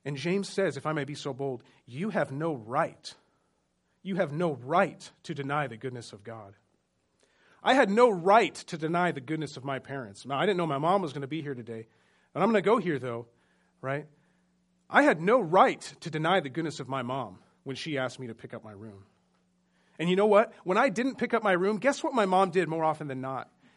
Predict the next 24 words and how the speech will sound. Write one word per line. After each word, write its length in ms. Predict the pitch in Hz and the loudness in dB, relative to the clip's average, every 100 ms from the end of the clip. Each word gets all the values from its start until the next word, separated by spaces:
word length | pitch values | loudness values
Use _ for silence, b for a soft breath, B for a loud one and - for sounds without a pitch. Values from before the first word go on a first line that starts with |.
| b | b
She 240 | - 294 | 0 0
picked 280 | 294 349 - | 2 0 6
it 80 | 302 | 8
up 200 | 247 - | 8 6
for 340 | - 240 269 | 0 4 4
me. 300 | 220 120 101 _ _ _ _ _ _ _ _ _ _ _ _ _ _ _ _ _ | 2 -2 -10 _ _ _ _ _ _ _ _ _ _ _ _ _ _ _ _ _
She 180 | - 262 | -10 -8
picked 260 | - 320 | -6 -4
it 80 | 311 | 2
up 240 | 233 - - - | 0 0 -10 -4
for 240 | 233 226 | 0 2
me. 240 | 185 110 - _ _ _ _ _ _ _ _ _ _ _ _ _ _ | 0 -6 -16 _ _ _ _ _ _ _ _ _ _ _ _ _ _
Can 140 | 220 | 0
I 80 | 226 | 2
deny 320 | 240 226 214 | 4 6 6
her 160 | 220 214 | 4 0
goodness? 580 | 156 175 180 226 - - _ _ _ _ _ _ _ _ _ _ | -2 -4 -2 -6 -8 -20 _ _ _ _ _ _ _ _ _ _
You 80 | - | -16
know, 40 | 151 B B | -16 B B
Jesus 460 | 143 254 302 294 - | 0 4 6 4 0
Christ, 520 | - 240 233 - - B B | 6 8 8 4 -8 B B
I, 180 | - 269 | 6 6
I 160 | 233 302 | 10 8
did, 200 | 294 202 | 8 2